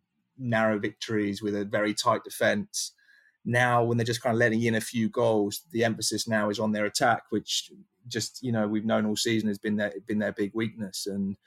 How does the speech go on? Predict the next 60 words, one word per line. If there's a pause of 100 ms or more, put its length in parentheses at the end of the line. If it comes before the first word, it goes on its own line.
(380)
you
know,
when
the
clean
sheets
have
started
to
dry
up,
they
haven't
really
been
scoring
enough
goals (100)
to,
uh,
to
make
amends
for
that.
So, (600)
um,
definitely
Newcastle
kind
of
on
the
slide,
I
think, (200)
and
Wolves
on
the
up.
You
know,
they're (320)
coming
off
the
back
of
a
good
win
against
Spurs
last
weekend,
when
admittedly
they
didn't